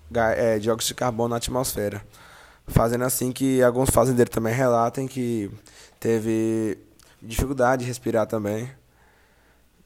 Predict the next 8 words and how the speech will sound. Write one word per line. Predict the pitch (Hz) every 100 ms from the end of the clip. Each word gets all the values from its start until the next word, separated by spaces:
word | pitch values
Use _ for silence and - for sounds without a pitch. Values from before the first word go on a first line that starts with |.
| _
Mas | - 113 117 127 127 120 -
essa | - 120 135 131 135 139 143 - _ _ _ _ _ _ _ -
é |
uma | 123
questão | 123 120 - - 120
muito | 123 127 135 135
delicada, | 127 120 - 95 95
né? | 95 98